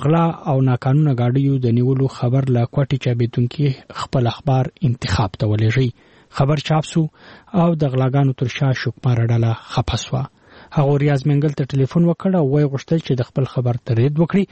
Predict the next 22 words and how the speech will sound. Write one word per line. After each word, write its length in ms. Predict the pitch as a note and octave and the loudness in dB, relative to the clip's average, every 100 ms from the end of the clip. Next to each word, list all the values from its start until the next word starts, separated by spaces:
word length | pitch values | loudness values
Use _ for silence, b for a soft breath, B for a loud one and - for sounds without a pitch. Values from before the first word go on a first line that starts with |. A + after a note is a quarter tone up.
| b b _ | b b _
خو 120 | C3 B2 | -2 0
ده 80 | C3 - C3+ | -2 -2 -2
انکار 320 | A#2+ A#2 G#2 | 0 -2 -4
وکړي. 320 | G#2 - B2+ - _ - | -10 -8 -8 -8 _ 0
د 120 | E3 D#3+ | 2 2
دوه 100 | F3 | 2
زره 220 | F3 F3+ | 2 2
اووه 240 | E3+ E3 F3 | 2 2 2
میلادي 340 | E3 D#3 C#3 C#3 - | 2 2 0 -2 0
کال 260 | D#3+ D#3+ C#3+ | 0 2 0
د 120 | A#2+ | -2
اکتوبر 320 | - C3+ C#3 - | -2 0 0 0
څلورمه 380 | B2+ C3 D3 D3 B2+ | 0 2 2 2 2
نیټه 220 | B2+ E3 | 0 0
وه 100 | F#3+ F#3+ - | 2 0 0
چې 80 | C#3 | 0
دغه 140 | D3 D3 C3 | 0 0 0
بلوڅ 220 | C3 D3 - | 0 0 -2
خبریال 480 | B2 B2+ C#3 D3+ D#3 - B B - | 0 2 2 2 0 -4 B B -2
د 160 | C#3+ C#3 | 0 0
خوزدار 420 | - C3 D3+ D3 - | 0 0 2 0 0
ښار 200 | C3 | -2